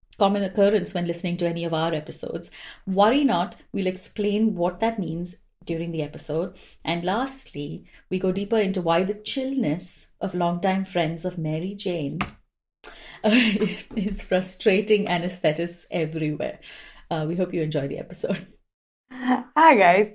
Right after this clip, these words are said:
Speaker 2: Okay, so I'm gonna jump in with our very first fact, which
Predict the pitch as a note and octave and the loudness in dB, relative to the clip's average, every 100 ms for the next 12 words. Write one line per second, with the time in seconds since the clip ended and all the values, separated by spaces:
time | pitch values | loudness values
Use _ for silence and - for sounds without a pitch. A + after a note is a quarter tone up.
0 | - D4 G#3+ F#3 G3+ A#3 C4 D#4 - G#3+ | 4 4 4 2 4 6 6 6 6 4
1 | G#3 A3 - G#3+ G3 - F3+ G3 G3 F3 | 2 0 0 2 2 0 2 2 2 6
2 | F3 E3+ F3 D4 D#4 C4 A3 F#3+ - F#3 | 6 6 8 8 8 4 2 2 0 0
3 | F#3 E3+ F3+ F3+ | 0 -2 -2 -2